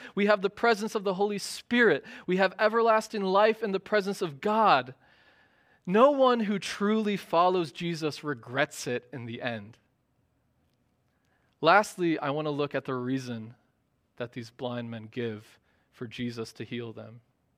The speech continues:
And that's, "Have mercy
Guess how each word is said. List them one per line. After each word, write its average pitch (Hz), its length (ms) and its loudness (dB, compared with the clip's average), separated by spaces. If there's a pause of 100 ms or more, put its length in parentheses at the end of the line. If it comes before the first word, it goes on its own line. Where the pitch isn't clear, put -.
(640)
And 123 120 -8
that's, 135 380 -4 (440)
"Have 160 300 -2
mercy 127 840 -4